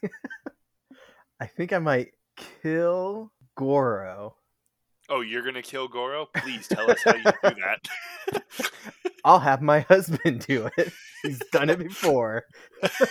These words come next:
Speaker 2: <laughs>
Speaker 1: And, and then, <laughs> process of elimination, I,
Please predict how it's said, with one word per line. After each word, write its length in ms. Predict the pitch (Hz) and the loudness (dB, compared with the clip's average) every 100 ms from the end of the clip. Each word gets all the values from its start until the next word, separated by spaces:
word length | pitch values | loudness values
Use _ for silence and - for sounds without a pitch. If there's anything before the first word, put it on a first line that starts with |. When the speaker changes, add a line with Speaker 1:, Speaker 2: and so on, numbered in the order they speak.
| - - - - 440 - 494 523 523 - - - - _ _ _ _ - - - - 127 - _ - | 2 0 0 -10 -12 -14 -8 -8 -6 -8 -8 -12 -14 _ _ _ _ -20 -18 -12 -12 -12 -20 _ -6
Speaker 2:
<laughs> 0 | |
Speaker 1:
And, 260 | 113 113 120 107 113 113 | -4 -4 -8 -6 -6 -4
and 20 | |
then, 360 | 110 104 104 104 _ - _ _ _ _ | -4 -6 -10 -14 _ -20 _ _ _ _
<laughs> 640 | _ _ _ - - 143 | _ _ _ -20 -12 -12
process 480 | - 156 120 - 110 | 2 2 2 -6 -12
of 100 | 110 | -10
elimination, 580 | 110 104 98 95 - 98 | -8 -8 -12 -14 -16 -18
I, 180 | 95 | -16